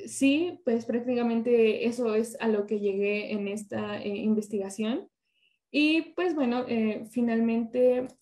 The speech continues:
am, pues, les agradezco mucho el que me hayan escuchado. Aquí les dejé una imagen que es muy bonita, que es una, la voy a agrandar para que la vean mejor. Eh,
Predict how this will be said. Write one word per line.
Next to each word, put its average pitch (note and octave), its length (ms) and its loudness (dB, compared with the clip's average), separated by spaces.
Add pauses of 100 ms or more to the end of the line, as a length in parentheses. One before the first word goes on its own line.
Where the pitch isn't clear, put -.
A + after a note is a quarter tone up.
am, G3+ 680 -6 (460)
pues, G#3+ 220 -4
les A3 220 2
agradezco B3 520 0
mucho B3 260 0
el A3 120 0
que A3+ 80 0
me G#3+ 100 0
hayan G#3 360 -4 (280)
escuchado. C4+ 760 0
Aquí A#3 300 -2
les B3+ 200 4
dejé B3+ 680 4 (360)
una C#4+ 380 4
imagen C4 600 0
que A#3+ 100 -4
es A3+ 120 -2
muy A3+ 160 2
bonita, G#3 560 -4 (140)
que A3 240 0
es A3 240 -4
una, A3+ 680 0
la A3 120 -8
voy G#3+ 100 -4
a G#3+ 220 -2
agrandar G3+ 420 -8
para A#3 160 -10
que A3 60 -6
la G3+ 100 -4
vean G3 180 -6
mejor. G3+ 300 -12 (720)
Eh, A3+ 640 0